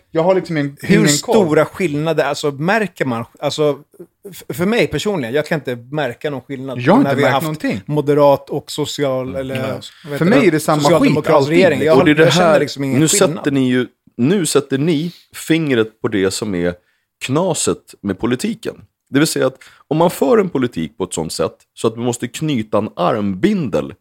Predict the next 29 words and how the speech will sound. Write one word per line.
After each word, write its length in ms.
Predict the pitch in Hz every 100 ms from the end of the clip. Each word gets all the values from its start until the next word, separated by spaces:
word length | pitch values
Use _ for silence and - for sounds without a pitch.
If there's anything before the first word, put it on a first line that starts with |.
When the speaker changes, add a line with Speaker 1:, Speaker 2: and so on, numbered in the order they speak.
| _ -
Speaker 3:
på 80 |
politikerna 560 | 110 110 92 - 92 87
för 100 | 98
att 100 | 92
veta 400 | 120 98 - 131
vilket 460 | 107 127 110 98 -
parti 320 | 190 160 127
de 120 | 107
tillhör. 460 | 143 127 202 - - _ _ _ _
För 80 | 156
att 80 | -
alla 300 | 175 123 143
säger 380 | - 87 85 87
samma 340 | - 123 104
sak. 480 | - 92 - - _
Speaker 1:
Mm. 120 | 107 107 _
Speaker 3:
Och 200 | - 175
sen 160 | 147
så 60 | 135
tänker, 320 | 139 120 -
och 120 | 131
sen 100 | 135
så 240 | 127 143 143
ställer 220 | 131 113
man 120 | 107
frågan 260 | - 104 87
så 80 |
här, 100 | 82 - _ _
"Men 200 | 127